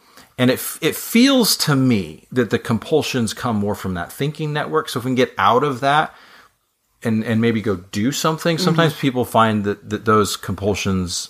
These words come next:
Speaker 1: uh, leave earlier. They just feel like they're not bothering them as, as much. So that's kind of why I typically recommend to people, if you can go actually do something, I think that that is, is, in my opinion, that's a better option.
Speaker 2: Right.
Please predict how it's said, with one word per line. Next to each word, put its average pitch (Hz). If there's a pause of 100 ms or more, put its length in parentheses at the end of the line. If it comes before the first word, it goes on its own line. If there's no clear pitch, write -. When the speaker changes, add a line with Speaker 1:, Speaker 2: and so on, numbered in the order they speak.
Speaker 1:
uh, 92
leave 87
earlier. 104
They 87
just 85
feel 90
like 85
they're 85
not 80
bothering 95
them 98
as, 98
as 101
much. 101 (500)
So -
that's 202
kind 185
of 147
why 131
I 117
typically 101 (240)
recommend 95
to 85
people, 90
if 90
you 156
can 165
go 117
actually 87 (100)
do 80
something, -
I 76
think -
that -
that -
is, - (120)
is, 92 (580)
in 95
my 101
opinion, 117
that's -
a - (180)
better -
option. -
Speaker 2:
Right. -